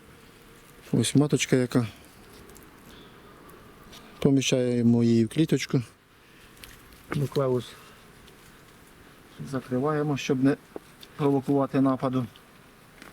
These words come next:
У такий період, хочу нагадати, сьогодні у нас двадцять шостого вересня, жара на вулиці двадцять шість градусів, аномальна осінь.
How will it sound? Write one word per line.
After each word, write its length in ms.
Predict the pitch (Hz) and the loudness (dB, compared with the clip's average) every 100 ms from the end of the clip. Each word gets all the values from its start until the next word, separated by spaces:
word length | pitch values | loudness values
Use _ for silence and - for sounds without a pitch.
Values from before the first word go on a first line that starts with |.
| - - - - 151 | -20 -20 -20 -2 2
У 60 | |
такий 220 | 143 139 | 2 2
період, 320 | 135 156 156 - | 2 2 2 0
хочу 180 | 139 135 | 0 2
нагадати, 440 | 131 139 131 131 | 0 -2 -4 -6
сьогодні 380 | - 135 127 127 | -2 -2 0 0
у 20 | |
нас 200 | 131 120 | 0 -2
двадцять 300 | 131 - - | -4 -6 -6
шостого 460 | 135 120 135 127 113 - - - - - - - - - | -4 -2 -2 -2 -6 -16 -20 -20 -20 -20 -20 -20 -20 -2
вересня, 720 | 127 123 160 156 - 143 127 - - 131 | 0 2 0 0 0 0 -2 -10 -8 0
жара 400 | 127 135 156 151 | 0 2 0 0
на 140 | 147 | 2
вулиці 440 | 139 139 139 139 | 4 2 2 -2
двадцять 320 | 131 135 143 - | -2 -2 -2 -2
шість 220 | 143 123 | -2 0
градусів, 520 | 135 127 117 135 117 - - - - - - | -2 -2 -2 -4 -4 -10 -20 -20 -20 -20 -6
аномальна 560 | 135 135 139 135 131 131 | 0 2 2 0 0 0
осінь. 460 | 165 156 147 135 | 0 0 -2 -4